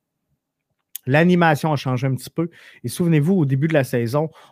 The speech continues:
on jouait très, très haut sur le terrain et on marquait très, très tôt dans le match.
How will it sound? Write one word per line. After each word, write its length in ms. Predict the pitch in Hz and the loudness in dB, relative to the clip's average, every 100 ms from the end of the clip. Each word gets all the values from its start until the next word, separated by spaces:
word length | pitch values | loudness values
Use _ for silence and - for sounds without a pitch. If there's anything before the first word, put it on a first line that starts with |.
| - | -10
on 160 | 117 | -6
jouait 300 | 123 123 135 - | -6 -6 -8 -10
très, 260 | - 170 | -12 -10
très 280 | 143 156 139 | -10 -6 -2
haut 240 | 139 151 139 | -2 -2 -6
sur 240 | - 123 | -6 -4
le 100 | 117 | -4
terrain 440 | 123 117 113 147 160 - - 135 | -2 -4 -2 -4 -6 -12 -10 0
et 100 | 131 | 2
on 160 | 147 | 2
marquait 520 | 143 131 - - 165 - | 2 0 -2 -2 -2 -2
très, 320 | - 175 175 165 | -4 0 2 0
très 280 | - 147 | -2 -4
tôt 300 | 127 - 156 | -2 -2 -2
dans 160 | 135 123 | 0 -2
le 80 | 120 | -2
match. 460 | 123 135 - - | -2 -4 -8 -18